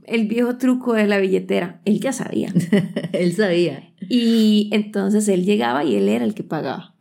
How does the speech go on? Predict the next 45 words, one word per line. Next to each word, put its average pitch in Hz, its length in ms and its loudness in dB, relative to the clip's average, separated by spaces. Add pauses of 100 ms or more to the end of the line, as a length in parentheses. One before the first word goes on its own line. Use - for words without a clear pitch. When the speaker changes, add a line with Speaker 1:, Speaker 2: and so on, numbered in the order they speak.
Speaker 2:
Y 208 100 -10
era 185 120 -4
gracioso 202 420 -2
porque, - 480 -8
o 170 40 -8
sea, 202 140 0
no 160 120 2
era 180 180 -2
que 180 80 -2
ella 180 100 2
se 196 120 0
tenía 156 280 -2
que 147 80 -2
solo 156 220 -2
él 170 60 -6
pagara. 165 500 -6 (160)
Ella 147 240 0
hacía 160 280 -2
esos - 220 -6
toques 147 280 -2
de 143 60 2
ella 143 120 2
invitar. 151 500 -2 (240)
Y 247 140 4
to-, 220 140 2
y - 20 4
Speaker 1:
Ujú. - 80 2
Speaker 2:
tenía 156 240 -2
que 196 80 0
apurarse 214 400 0
porque 208 220 -2
a - 20 -2
él 151 60 -2
no 165 80 -2
le 180 100 0
gustaba 151 360 -6
que 151 100 -4
lo 131 60 -2
invitara. 139 520 -8
Speaker 1:
Ujú. 226 240 2
Speaker 2:
Entonces, 180 500 -6
como 139 140 -4
ya 143 100 0
lo 180 120 2
conocía. 254 540 2